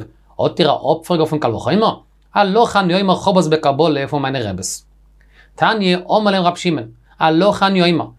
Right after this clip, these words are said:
ועוד מקרא מסייעני. און למעשה דער מהרש"א זאגט, אז ער דארף נישט אומען דעם פסוק, האט דאך א קל וחומר. און דער פסוק באמת בונים, אין זיין קומען די קבלה,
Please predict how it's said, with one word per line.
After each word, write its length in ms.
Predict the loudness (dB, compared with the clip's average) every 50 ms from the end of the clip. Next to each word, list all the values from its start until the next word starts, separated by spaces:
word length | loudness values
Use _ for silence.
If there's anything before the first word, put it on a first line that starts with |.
| _ _ _ -6
ועוד 540 | -2 0 2 4 4 4 4 4 2 0 -4 -8 -10 -6
מקרא 640 | -2 0 0 0 -2 -4 -4 -2 2 4 4 4 4
מסייעני. 760 | 2 2 0 2 2 2 2 2 2 0 0 -2 -2 -4 -6 -10 -14 -20 _ _ _ _ _ _ _ _ -20 -12 -6 -2
און 80 | -2 0
למעשה 340 | 2 2 2 2 2 0 -2
דער 100 | 0 0
מהרש"א 400 | 0 0 0 0 0 2 2 2
זאגט, 400 | 4 4 2 2 0 -4 -16 _ _ _ _ -4
אז 100 | -2 -2
ער 60 | 0 0
דארף 160 | 0 0 -2
נישט 120 | -4 -4
אומען 120 | -4 -4 -4
דעם 100 | -2 0
פסוק, 360 | 2 2 2 2 0 -4 -4 -2
האט 80 | -2
דאך 140 | -2 -2 -4
א 20 |
קל 180 | -2 -2 0 2
וחומר. 340 | 2 2 2 2 2 0 -4 -6 -12 _ _ _ _ _ -10 -6
און 80 | -2
דער 80 | -2 -2 0
פסוק 260 | 0 0 2 0 0
באמת 380 | 2 2 2 2 2 0 0 0
בונים, 420 | 2 2 2 4 2 0 0 -2
אין 60 | -4
זיין 180 | -2 0 0 2
קומען 180 | 2 0 0 0
די 60 | 0
קבלה, 280 | 0 2 2 2 2